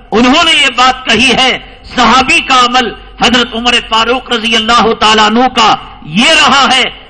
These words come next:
کہ اگر کوئی ان کے زمانے میں روزہ رکھتا ہاتھ پکڑ کر بلا کر لے جا کر اس کا روزہ توڑواتے اور کہتے کہ میرے محبوب نے رجب کا کوئی خاص روزہ نہیں رکھا، تجھے کہاں سے یہ وحی نازل ہو گئی؟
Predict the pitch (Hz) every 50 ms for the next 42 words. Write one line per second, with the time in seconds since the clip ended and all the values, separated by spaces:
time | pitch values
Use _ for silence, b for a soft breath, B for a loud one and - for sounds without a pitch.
0 | - - 254 262 247 214 254 254 277 330 311 254 - 269 277 285 269 269 262 254
1 | - 254 247 - 254 247 247 247 247 240 247 240 233 240 240 233 240 240 226 220
2 | 233 226 226 233 226 - - - 226 220 185 - - - - - - - 247 -
3 | 226 277 311 320 - - - - 254 247 - 311 302 - - 277 269 254 220 202
4 | 226 233 247 262 269 262 - 254 247 233 233 233 226 220 233 247 254 254 285 277
5 | 254 - B B B B B - 277 - - - 277 262 254 247 262 269 254 220
6 | 330 339 330 - 339 320 311 311 302 294 294 - 285 269 254 196 - - - -
7 | - - - 277 240 220 - - - 262 - - - 311 349 359 311 220 165 -
8 | - - - - 247 254 240 233 269 277 277 269 247 254 269 262 226 233 262 330
9 | 339 320 - - 254 269 277 269 247 226 233 226 185 311 330 - - - 269 262
10 | - 254 254 247 226 - - 208 240 247 - 233 226 226 226 190 226 220 220 214
11 | 220 220 208 202 - - 220 208 185 151 B B B B B - - - 302 -
12 | - 370 349 294 156 - - - - - - 277 269 262 285 277 - 254 247 254
13 | 240 247 233 240 - 240 247 226 220 214 214 214 208 202 185 175 170 139 139 127
14 | 107